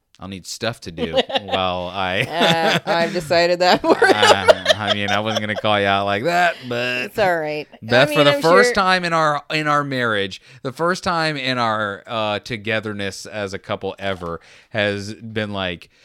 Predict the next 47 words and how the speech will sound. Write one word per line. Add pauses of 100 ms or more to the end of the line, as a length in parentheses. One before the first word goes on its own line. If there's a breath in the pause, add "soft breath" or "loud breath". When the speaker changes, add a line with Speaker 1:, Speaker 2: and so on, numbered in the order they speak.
(140)
Speaker 1:
"You
know,
we
might
get
locked
down.
I've
come
up
with
this
honey-do
list." (260 soft breath)
Like,
"Hey,
hey,
hey,
hey,
hey,
that's
not
our
dynamic."
And
you're
like, (220)
"But
I
did. (220)
Here
you
go." (400 loud breath)
Speaker 2:
Well,
Speaker 1:
Uh,
Speaker 2:
I
mean,
you're
gonna
have
to
do
this
stuff
anyway.
Speaker 1:
<laughs>
Nope,